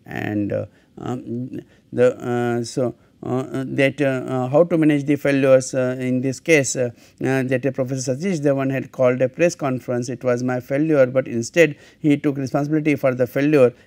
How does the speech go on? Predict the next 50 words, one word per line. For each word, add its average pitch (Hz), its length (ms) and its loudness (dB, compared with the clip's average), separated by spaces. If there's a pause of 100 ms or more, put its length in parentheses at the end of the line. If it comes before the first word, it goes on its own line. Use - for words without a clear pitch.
as 120 200 -2
the 135 100 -2
chairman 117 440 0
of 107 180 -6
the 226 220 -2
organization 110 760 -4
is 98 160 -10
concerned. 92 520 -10 (400)
In 135 260 0
July 151 200 4
nineteen 156 360 2
eighty, 131 420 -2 (160)
we 135 100 -2
tried 180 320 6
again 151 280 4
to 151 100 0
launch 160 260 0
the 160 60 -6
satellite, 127 500 0
and 123 180 -2
this 160 200 -2
time 135 240 0
we 135 80 -4
succeeded. 110 600 -4 (280)
Again 175 340 0
there 160 180 6
was 147 200 0
a 147 80 0
press 196 240 -6
conference. 131 520 -4
Professor 139 360 -8
Dhawan 156 340 0
called 143 280 0
me 135 100 -2
aside 123 320 -2
and 123 340 -6
told 165 220 6
me, 131 240 -2 (220)
"You 185 140 -2
conduct 160 340 2
the 143 100 0
press 131 260 -2
conference 123 480 -2
today. 110 380 -4 (260)
I 131 140 6
learned 180 280 2
a 160 60 4
very 151 160 2
important 143 480 0
lesson 113 460 0